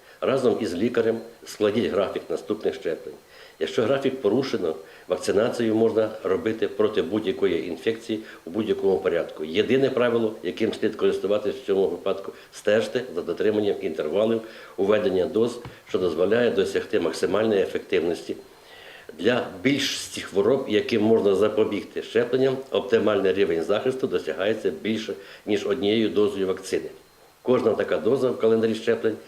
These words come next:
призначена для створення або підтримки захисту. Пропуск або затримка отримання будь-якої такої дози підвищує ризик зараження та серйозного перебігу захворювання.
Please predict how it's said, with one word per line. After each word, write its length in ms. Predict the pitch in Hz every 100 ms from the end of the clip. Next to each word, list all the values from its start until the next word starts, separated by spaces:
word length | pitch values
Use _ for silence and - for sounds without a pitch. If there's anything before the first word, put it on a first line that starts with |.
| -
призначена 560 | 92 87 85 113 110 113
для 140 | 87
створення 460 | 87 90 104 104 104 -
або 200 | 87 92
підтримки 540 | - - 101 110 101
захисту. 480 | 76 - - - - - - _ - - - - -
Пропуск 440 | 160 160 - -
або 220 | 101 104
затримка 600 | 90 95 92 90 90 107
отримання 460 | 104 117 113 117 110
будь-якої 520 | 101 104 107 107 110
такої 360 | 107 107 113 104
дози 440 | 98 92 107 101
підвищує 600 | - 80 87 131 131 113
ризик 300 | 92 101 113 - - -
зараження 540 | 87 87 101 110 113 107
та 160 | 101
серйозного 600 | 87 98 92 110 110 107 104
перебігу 520 | 101 98 101 95 95
захворювання. 540 | 95 - 87 78 71